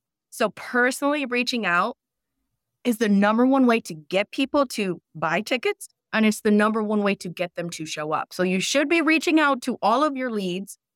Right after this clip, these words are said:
to get them to come. And then once they register, the next round of reach outs is reaching out to them to say, "Hey, you got your ticket, you're coming, right?"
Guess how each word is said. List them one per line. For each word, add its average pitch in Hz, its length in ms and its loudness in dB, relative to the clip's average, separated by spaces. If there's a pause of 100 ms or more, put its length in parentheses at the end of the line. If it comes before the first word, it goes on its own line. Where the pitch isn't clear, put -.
(300)
to 175 80 -4
get 170 320 -2
them 339 160 4
to 277 140 0
come. 160 400 -4 (400)
And 220 220 2
then 262 360 2
once 220 240 2
they 214 120 0
register, 202 680 0 (340)
the 233 120 2
next 277 400 2
round 202 320 0
of 190 80 -4
reach 190 240 -2
outs 185 240 -2
is 170 240 -4
reaching 214 340 -4
out 208 180 0
to 214 80 -8
them 190 180 -4
to 190 80 -6
say, 190 260 0
"Hey, 294 200 -2
you 302 120 0
got 302 180 0
your 240 120 0
ticket, 247 240 0
you're 180 100 -4
coming, 240 300 0
right?" 170 260 -2